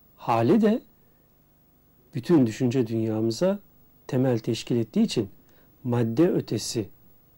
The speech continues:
alemi kavramı adeta son derece asılsız, hayali kavramlar gibi kabul edilip madde ötesi yaşam gerçeğini vurgulayan din de sanki afyon kabul ediliyordu.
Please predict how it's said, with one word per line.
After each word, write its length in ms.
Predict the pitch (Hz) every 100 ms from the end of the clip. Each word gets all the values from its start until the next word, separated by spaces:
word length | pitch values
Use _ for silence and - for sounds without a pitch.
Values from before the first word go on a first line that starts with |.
| _ _ _ _ _
alemi 460 | 127 120 113 107 107
kavramı 600 | - 117 113 110 165 135
adeta 520 | 120 107 - 127 156 - _ _ _ _ _ -
son 360 | - 131 113
derece 360 | 110 107 104 143
asılsız, 680 | 123 - 110 - 117 - - - -
hayali 560 | - - 117 110 113 120
kavramlar 580 | - 113 110 107 117 113
gibi 220 | 107 104
kabul 300 | - 117 107
edilip 380 | 104 101 110 214 - _ _ _ _ _ _ _ _ _ -
madde 480 | 113 110 107 131 254
ötesi 480 | 202 - 139 - 131
yaşam 520 | 120 110 151 139 117
gerçeğini 460 | 117 117 - 127
vurgulayan 680 | 120 123 123 131 131 120 117
din 260 | 147 170 127
de 240 | 127 220 - _ _ _ _ _ _ _ _ _ _ _ _ _ _ _
sanki 560 | - - 185 170 127 -
afyon 520 | - - 190 170 135 - - _ _ _
kabul 300 | - 123 120
ediliyordu. 460 | 113 104 101 104